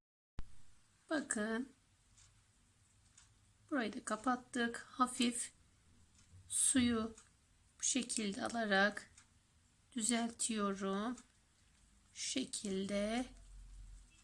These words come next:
Kişi sayısına göre, e, malzemeleri çoğaltıp azaltabilirsiniz arkadaşlar. Umarım videom buraya kadar beğenilmiştir.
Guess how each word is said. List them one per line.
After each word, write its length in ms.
Kişi 300
sayısına 600
göre, 680
e, 160
malzemeleri 1300
çoğaltıp 840
azaltabilirsiniz 1400
arkadaşlar. 880
Umarım 540
videom 640
buraya 380
kadar 640
beğenilmiştir. 1200